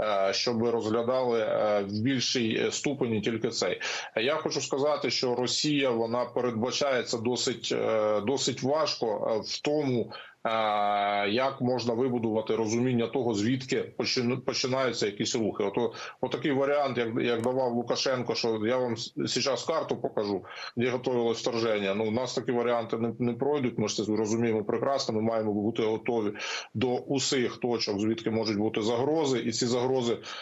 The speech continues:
можуть бути по усьому, е, кордону і з Російською Федерацією, і з Білоруссю, яка, на жаль, стала афільованою повністю до Росії і яка, на жаль, надає свої території для, е, вторгнення російських окупаційних військ на територію України.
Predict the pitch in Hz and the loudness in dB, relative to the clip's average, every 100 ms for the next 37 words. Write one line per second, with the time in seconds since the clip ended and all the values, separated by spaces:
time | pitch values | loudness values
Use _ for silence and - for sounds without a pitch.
0 | - 131 151 131 123 107 127 123 110 - | -6 0 2 2 0 0 0 0 -2 -4
1 | _ 147 143 - 143 135 151 131 117 107 | _ 0 0 0 0 2 2 2 2 0
2 | - 117 110 104 - 139 123 127 123 110 | 0 0 0 -2 -2 -4 0 0 2 0
3 | 110 123 117 110 123 170 165 - 135 127 | 0 0 2 2 0 0 0 0 0 0
4 | 127 127 123 117 113 110 123 117 107 101 | 0 2 2 0 0 0 0 0 0 0
5 | 123 131 135 165 - 147 127 - - - | 2 2 2 2 2 -2 -2 -10 -8 -4
6 | 131 135 123 120 127 120 - 127 113 104 | -2 0 2 2 2 0 0 0 0 -2
7 | - - - 127 147 143 139 127 123 113 | -4 -20 -6 -2 0 2 2 2 2 0
8 | 117 131 120 110 113 104 117 117 - 123 | 0 0 0 0 0 0 0 0 0 0
9 | 117 110 110 113 113 113 117 117 120 127 | 2 2 2 2 4 2 0 -2 0 0
10 | 117 113 107 113 113 117 113 120 113 113 | 0 0 0 0 0 0 0 0 -2 0
11 | 113 113 104 101 110 107 104 - 107 104 | 0 2 2 2 2 2 2 0 0 2
12 | 101 - 135 120 120 113 110 101 120 107 | 0 0 -2 0 0 2 0 0 -2 -2
13 | 110 110 113 113 - 110 104 117 107 - | -4 -4 -2 -2 0 0 0 0 0 -2
14 | 104 113 110 110 104 101 107 104 101 | -2 -4 0 0 0 0 0 0 -2